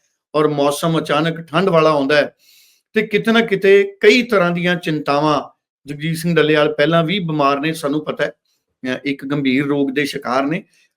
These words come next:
ਅਜਿਹੇ ਹਾਲਾਤਾਂ 'ਚ ਮਾਹਰਾਂ ਦਾ ਇਹ ਕਹਿਣਾ ਹੈ ਕਿ ਗੁਰਦੇ ਫੇਲ ਹੋਣ ਦਾ ਖਤਰਾ, ਹਾਰਟ ਅਟੈਕ ਦਾ ਖਤਰਾ ਜਾਂ ਲਿਵਰ ਨੂੰ ਨੁਕਸਾਨ ਹੋਣ ਦਾ ਖਤਰਾ ਹੈ। ਹਾਲਾਂਕਿ,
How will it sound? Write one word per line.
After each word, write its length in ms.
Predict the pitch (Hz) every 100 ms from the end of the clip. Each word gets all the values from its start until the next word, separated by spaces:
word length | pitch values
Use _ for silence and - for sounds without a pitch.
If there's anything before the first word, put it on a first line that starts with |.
| _ 175
ਅਜਿਹੇ 300 | 156 247 196
ਹਾਲਾਤਾਂ 500 | 202 180 175 196 202
'ਚ 120 | 214
ਮਾਹਰਾਂ 400 | 170 147 190 226
ਦਾ 100 | 214
ਇਹ 160 | 190
ਕਹਿਣਾ 220 | 185 139 151
ਹੈ 180 | - _ _ _ _ _ -
ਕਿ 340 | 196 214 - - _ -
ਗੁਰਦੇ 380 | 113 160 156 190
ਫੇਲ 280 | 185 190 196
ਹੋਣ 200 | 175 175
ਦਾ 100 | 175
ਖਤਰਾ, 600 | 165 160 175 170 170 - -
ਹਾਰਟ 220 | 131 147 170
ਅਟੈਕ 300 | 165 165 165
ਦਾ 140 | 170
ਖਤਰਾ 600 | 165 147 - 165 165 165 _ _ _ -
ਜਾਂ 160 | 143 160
ਲਿਵਰ 320 | 143 151 180
ਨੂੰ 180 | 185 185
ਨੁਕਸਾਨ 400 | 170 - 151 165
ਹੋਣ 260 | 160 156
ਦਾ 120 | 156 147
ਖਤਰਾ 460 | - - 147 139 -
ਹੈ। 140 | - - _ _ _ _ _ _ 131
ਹਾਲਾਂਕਿ, 480 | 156 160 165 147